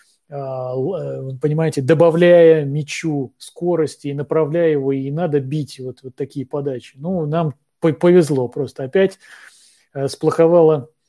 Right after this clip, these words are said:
защита Ротора. Это вот, э, в ответ на комментарий одного из моих,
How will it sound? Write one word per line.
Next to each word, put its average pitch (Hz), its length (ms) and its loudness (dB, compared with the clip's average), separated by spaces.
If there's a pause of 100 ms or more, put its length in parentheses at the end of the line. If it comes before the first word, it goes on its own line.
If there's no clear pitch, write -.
(320)
защита 143 580 -2
Ротора. 190 640 2
Это 147 240 -6
вот, 147 300 -6
э, 143 320 -6 (260)
в 139 160 -4
ответ 160 500 0 (440)
на 147 240 -8
комментарий 175 520 2
одного 160 360 0
из 139 140 -4
моих, 156 420 -8